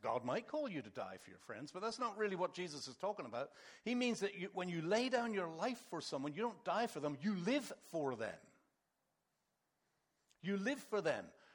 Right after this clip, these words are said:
You put aside your wants, you put aside your needs, you put aside me first and raise their value up,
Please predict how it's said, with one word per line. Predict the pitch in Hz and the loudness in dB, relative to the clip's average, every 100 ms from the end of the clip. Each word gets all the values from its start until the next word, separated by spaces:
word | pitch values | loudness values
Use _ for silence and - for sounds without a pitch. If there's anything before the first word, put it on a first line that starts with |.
| - | 0
You | 196 | 0
put | - 226 | 4 2
aside | 214 175 - 202 214 220 165 | 4 2 0 2 4 2 0
your | 226 240 | 0 0
wants, | 226 190 147 139 | 2 2 2 0
you | 160 | -6
put | - 190 | -4 -2
aside | - 196 196 156 | 0 2 2 2
your | 208 247 | -2 -2
needs, | 247 208 147 - | 0 -2 -2 -6
you | 160 | -6
put | - | -4
aside | - 202 190 190 - - | -4 4 6 4 0 -2
me | 180 226 208 | 4 4 4
first | - - 240 165 160 190 - - - - _ _ _ _ _ _ _ _ _ _ _ _ _ _ _ _ - | -2 2 4 6 2 -2 -4 -6 -12 -20 _ _ _ _ _ _ _ _ _ _ _ _ _ _ _ _ -4
and | 151 160 | -2 2
raise | 202 214 139 | 2 2 -2
their | 139 208 240 | 2 4 4
value | 214 196 170 156 143 | 4 4 4 2 2
up, | 139 175 - | 4 2 -2